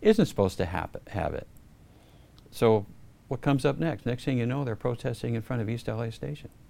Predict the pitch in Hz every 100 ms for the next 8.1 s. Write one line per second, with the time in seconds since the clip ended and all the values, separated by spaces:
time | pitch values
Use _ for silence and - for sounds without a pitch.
0 | - - - - - - - - 107 101
1 | 127 135 131 123 120 - - 98 101 110
2 | 123 123 120 120 120 90 - 104 120 180
3 | - - - - - - - - 110 98
4 | 98 95 101 - 98 95 104 98 107 95
5 | 95 - - - 98 110 90 92 - -
6 | - - 98 - 87 85 92 90 90 87
7 | - 92 - 82 87 85 82 85 82 90